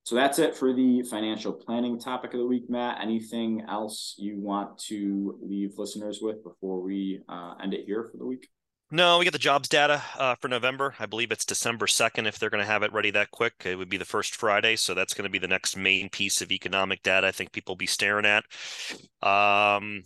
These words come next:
Speaker 2: light trading on Black Friday, so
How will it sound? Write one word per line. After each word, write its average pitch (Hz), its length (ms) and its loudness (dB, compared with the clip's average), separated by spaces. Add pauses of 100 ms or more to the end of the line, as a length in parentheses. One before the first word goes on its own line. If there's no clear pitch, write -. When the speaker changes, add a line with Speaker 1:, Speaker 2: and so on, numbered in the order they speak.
(140)
Speaker 2:
light 113 560 4
trading 139 600 2
on 117 840 2
Black 110 300 4
Friday, 131 640 2
so 90 400 -2